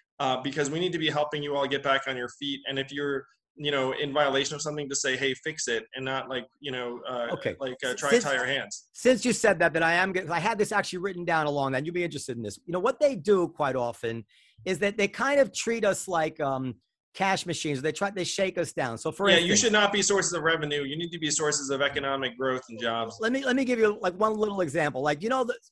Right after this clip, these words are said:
Speaker 2: for, for years, it was typical to get served a drink and the straw would have the wrapper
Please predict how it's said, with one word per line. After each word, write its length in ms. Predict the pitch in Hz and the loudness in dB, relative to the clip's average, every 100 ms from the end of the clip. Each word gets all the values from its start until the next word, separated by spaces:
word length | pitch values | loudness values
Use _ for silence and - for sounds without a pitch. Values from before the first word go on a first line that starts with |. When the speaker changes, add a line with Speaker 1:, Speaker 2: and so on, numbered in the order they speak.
| _ | _
Speaker 2:
for, 240 | 202 196 | -2 -2
for 100 | - | -4
years, 520 | 196 202 240 233 196 156 | -4 2 6 8 6 2
it 100 | 196 | 2
was 160 | 185 | 0
typical 400 | - 220 214 196 | 0 -2 0 -4
to 120 | 160 180 | -2 -2
get 160 | 170 | -2
served 300 | - 196 175 | 0 -2 0
a 40 | 165 | -4
drink 400 | 123 175 165 165 | -2 0 0 -2
and 140 | 139 | -4
the 60 | 139 | -4
straw 580 | - - 202 196 190 180 | -8 -4 2 4 4 4
would 100 | 170 | 2
have 220 | 156 135 | 0 0
the 80 | 143 | 0
wrapper 680 | 143 170 170 170 160 151 | 4 2 4 4 4 2